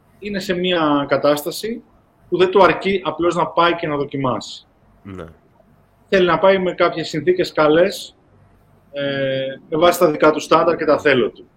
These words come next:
Speaker 1: Με ένα καλό ρόλο, με ένα καλό συμβόλαιο, με κάτι το οποίο θα είναι σίγουρα, ε, ε, εμφανώς κάτι παραπάνω στην καριέρα του. Δεν θα είναι δηλαδή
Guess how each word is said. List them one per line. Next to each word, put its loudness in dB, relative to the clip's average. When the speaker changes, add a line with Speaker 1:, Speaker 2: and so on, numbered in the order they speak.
Speaker 1:
Με 0
ένα 0
καλό 2
ρόλο, 4
με -2
ένα 2
καλό -2
συμβόλαιο, -2
με -8
κάτι 0
το 2
οποίο 4
θα -2
είναι -4
σίγουρα, 2
ε, -2
ε, 0
εμφανώς -2
κάτι -4
παραπάνω 2
στην -14
καριέρα 2
του. -8
Δεν 0
θα 2
είναι 0
δηλαδή 0